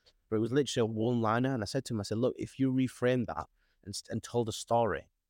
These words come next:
I can guarantee you now the engagement will have gone through the roof." 'Cause with captions, you need to write a story. You need to hook people in. You need to talk about the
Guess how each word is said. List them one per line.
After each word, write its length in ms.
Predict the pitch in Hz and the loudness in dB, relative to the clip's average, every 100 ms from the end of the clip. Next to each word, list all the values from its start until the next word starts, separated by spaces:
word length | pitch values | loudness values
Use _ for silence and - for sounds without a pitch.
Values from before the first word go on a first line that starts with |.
| _ _ _ | _ _ _
I 140 | 120 131 | 0 0
can 220 | - 120 | 0 -2
guarantee 520 | 120 127 131 123 120 | 4 4 2 0 -2
you 180 | 110 110 | 0 0
now 340 | 110 104 101 101 | 0 0 0 0
the 120 | 101 | -2
engagement 440 | 98 98 98 98 | 0 -2 -2 -2
will 100 | 78 95 | -2 -4
have 80 | - | -4
gone 160 | 92 | -8
through 180 | 98 - | -6 -10
the 80 | 60 | -10
roof." 320 | 65 76 - _ _ _ _ _ | -10 -12 -16 _ _ _ _ _
'Cause 200 | 123 95 _ - | -2 -2 _ -6
with 160 | 117 | -6
captions, 500 | - - - - 120 | -4 -8 -6 -2 2
you 80 | 110 | 2
need 180 | 113 123 | 2 0
to 120 | - | 0
write 220 | 110 101 - | 2 2 0
a 20 | |
story. 420 | - - 73 71 - _ _ _ | -6 -4 -4 -4 -8 _ _ _
You 60 | 110 | -6
need 80 | |
to 60 | - | -6
hook 260 | - 156 - | 2 2 2
people 320 | 147 139 117 | 0 2 2
in. 120 | 107 110 | 2 0
You 60 | 127 _ _ _ - | -4 _ _ _ -14
need 80 | 113 | -8
to 80 | - | -6
talk 300 | - 139 - | 2 2 4
about 140 | |
the 60 | 135 | 2